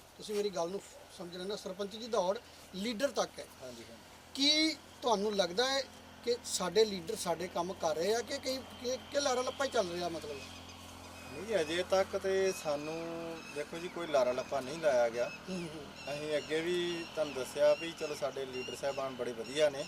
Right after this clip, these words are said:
Speaker 1: ਹਾਂਜੀ, ਹਾਂਜੀ।
Speaker 2: ਤੇ ਸਾਨੂੰ ਉਹਨਾਂ ਤੇ ਪੂਰਨ ਆਸ ਆ, ਭਰੋਸਾ ਆ।
Speaker 1: ਜੀ, ਜੀ।
Speaker 2: ਯਕੀਨ ਕਰਦੇ ਆ ਅਸੀਂ ਉਹਨਾਂ ਤੇ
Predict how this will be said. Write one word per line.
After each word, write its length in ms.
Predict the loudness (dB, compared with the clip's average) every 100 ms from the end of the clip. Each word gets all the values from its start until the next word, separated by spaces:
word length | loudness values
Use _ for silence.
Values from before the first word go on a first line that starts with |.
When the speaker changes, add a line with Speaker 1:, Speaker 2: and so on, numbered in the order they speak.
| -2
Speaker 1:
ਹਾਂਜੀ, 200 | 0 0
ਹਾਂਜੀ। 260 | -2 -6 -6
Speaker 2:
ਤੇ 500 | -2 0 0 -2 -4
ਸਾਨੂੰ 340 | -2 -2 0 -2
ਉਹਨਾਂ 200 | -2 -4
ਤੇ 80 | -4
ਪੂਰਨ 360 | -6 -4 2
ਆਸ 300 | 4 6 4
ਆ, 120 | 4
ਭਰੋਸਾ 440 | 2 0 -4 0 8
ਆ। 280 | 8 8 4
Speaker 1:
ਜੀ, 140 | -2
ਜੀ। 400 | -6 -8 -10 -6
Speaker 2:
ਯਕੀਨ 280 | -2 0 2
ਕਰਦੇ 420 | 4 4 4 2
ਆ 80 | 2
ਅਸੀਂ 140 | 2
ਉਹਨਾਂ 220 | 2 2
ਤੇ 240 | 4 2